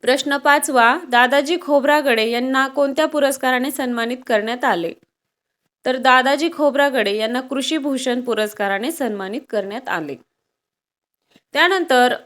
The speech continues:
नवीन काही शोधूया या शीर्षकाखाली आपल्या पाठाखाली काही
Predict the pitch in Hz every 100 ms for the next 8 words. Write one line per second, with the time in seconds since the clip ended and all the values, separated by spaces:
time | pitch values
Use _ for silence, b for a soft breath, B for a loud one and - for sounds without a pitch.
0 | - 254 269 277 381 415 339 311 349 349
1 | 294 294 320 254 226 254 294 - 285 339
2 | 330 277 311 294 277 247 262 247 247 247
3 | 226 247 240 220 214 214 277